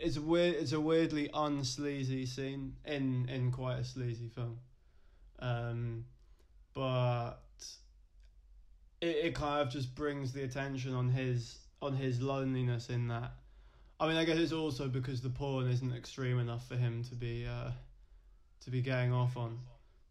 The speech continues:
But, but it's also the fact that he's alone in the cinema, uh, on,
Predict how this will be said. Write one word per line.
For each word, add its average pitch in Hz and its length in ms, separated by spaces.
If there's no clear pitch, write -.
But, 123 300
but 160 180
it's 147 180
also 143 260
the 131 120
fact 127 260
that 131 60
he's 127 260
alone 123 340
in 117 120
the 117 80
cinema, 117 1040
uh, 127 40
on, 127 240